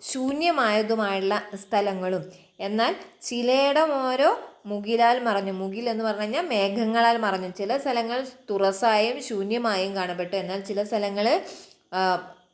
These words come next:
മേഘങ്ങളാൽ മറഞ്ഞു കാണപ്പെട്ടു. എന്നാൽ അതിൽ തന്നെ, ആ, ചില സ്ഥലങ്ങൾ ഉയർന്നു, മറ്റു ചില സ്ഥലങ്ങൾ താഴ്ന്നും കാണപ്പെട്ടു. ഇങ്ങനെ നാനാവിധത്തിലായിരുന്നു ആ കുന്ന് കാണപ്പെട്ടിരുന്നത്.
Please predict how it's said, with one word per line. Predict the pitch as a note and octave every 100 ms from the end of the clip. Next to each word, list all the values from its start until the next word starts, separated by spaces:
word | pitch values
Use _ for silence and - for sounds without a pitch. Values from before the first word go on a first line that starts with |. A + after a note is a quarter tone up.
| -
മേഘങ്ങളാൽ | F#3+ G3 G3 A3 A3+ A3+ A3+
മറഞ്ഞു | G#3 F#3+ G#3
കാണപ്പെട്ടു. | G#3 F#3+ F#3+ F3+ A3+ D#4+ - - -
എന്നാൽ | C4+ D4 D#4
അതിൽ | C#4 C4 C4+ C#4
തന്നെ, | C4 D#4 G#4+ - - -
ആ, | F3+ F#3
ചില | G3 A3 C4
സ്ഥലങ്ങൾ | C4+ B3 A#3 A#3
ഉയർന്നു, | G3 G3 G3 G#3
മറ്റു | C#4+ A#3 G#3+
ചില | A3 G#3+ A3
സ്ഥലങ്ങൾ | A3+ G3+ G3+ C4+
താഴ്ന്നും | C4 G3+ F#3+ G#3 G#3 G3 - - _ -
കാണപ്പെട്ടു. | G3 F#3+ F#3 F3+ -
ഇങ്ങനെ | - G#3+ A#3 B3
നാനാവിധത്തിലായിരുന്നു | G3+ G3+ B3 B3+ G3+ A3 G#3 F#3+ F#3+ C#4+ B4 - - _ _ -
ആ | G#3 A#3
കുന്ന് | B3 G#3+ G#3+ G4+ - - _ _ _ _ _ -
കാണപ്പെട്ടിരുന്നത്. | A#3+ B3 B3 G3 F#3 E3+ D3+